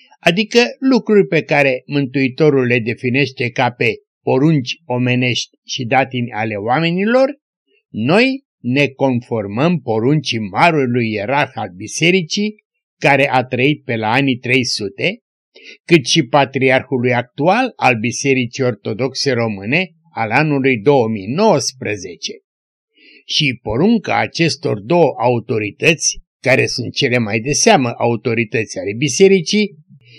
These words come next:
este ca toate să le cercetăm și să le căutăm în Sfintele Scripturii. A ne depărta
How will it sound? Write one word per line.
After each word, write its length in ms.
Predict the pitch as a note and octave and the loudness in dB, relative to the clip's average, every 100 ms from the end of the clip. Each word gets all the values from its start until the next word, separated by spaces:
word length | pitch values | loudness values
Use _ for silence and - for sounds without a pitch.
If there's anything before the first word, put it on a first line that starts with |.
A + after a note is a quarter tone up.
| - | -4
este 600 | C#3+ F#3+ F#3+ - G#3 G3 | 4 4 4 4 4 4
ca 400 | - A#2 B2+ E3+ _ _ _ - - - | 2 4 4 2 _ _ _ -20 -20 -16
toate 600 | C3 A2+ A2 - D3+ E3 A3 _ | -6 -2 -2 0 2 2 2 _
să 320 | - - E3 | -12 -2 0
le 200 | C3 B2 | 2 0
cercetăm 1200 | A#2+ - C3 G#2+ - - G#2+ - B2+ C3 D#3+ G#3 G#3+ - | -2 -2 -2 -2 -6 -4 -4 -4 0 2 2 -2 -10 -10
și 280 | - E3+ | -4 -2
să 200 | C#3 D3+ | 0 0
le 180 | C3 B2+ | 2 0
căutăm 800 | B2 B2+ A#2 G#2+ - D3 E3+ F#3 - _ _ | 0 -2 -2 -4 -2 0 2 0 -8 _ _
în 220 | - C3 A#2+ | -4 -2 -2
Sfintele 720 | - D3+ E3+ D#3 D3 C3 B2 | -4 0 0 0 0 0 0
Scripturii. 880 | - - A#2+ A#2 _ G#2+ F2 D2+ _ _ _ _ _ _ | -4 -6 -6 -8 _ -10 -10 -10 _ _ _ _ _ _
A 180 | C#3+ D3 | 0 4
ne 140 | C#3+ | 4
depărta 840 | B2+ C#3+ C3+ C#3+ C3+ - A3+ F#3 | 4 4 4 2 2 2 2 2